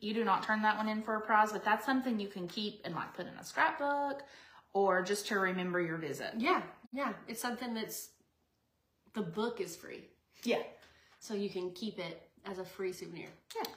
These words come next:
Speaker 2: Um, my favorite ride at
Speaker 1: Hmm.
Speaker 2: Epcot, I think, is Mission Space.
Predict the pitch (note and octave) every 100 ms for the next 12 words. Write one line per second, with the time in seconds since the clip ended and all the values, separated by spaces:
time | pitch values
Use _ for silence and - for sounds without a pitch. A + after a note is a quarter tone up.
0 | - - - - _ - A3 G#3+ G3+ G3+
1 | - _ _ _ _ _ _ A#3+ G#3+ -
2 | A#3+ B3 - G#3+ F#3+ E3 F3 C4+ F4+ -
3 | - _ _ _ _ _ _ _ _ _
4 | _ _ _ _ - C#4+ G#3+ - G3 F#3+
5 | - - - _ _ _ _ - G3 -
6 | G3 G3+ G#3+ G#3+ G3+ F#3 - B3+ - F#3
7 | F3+ B3+ - -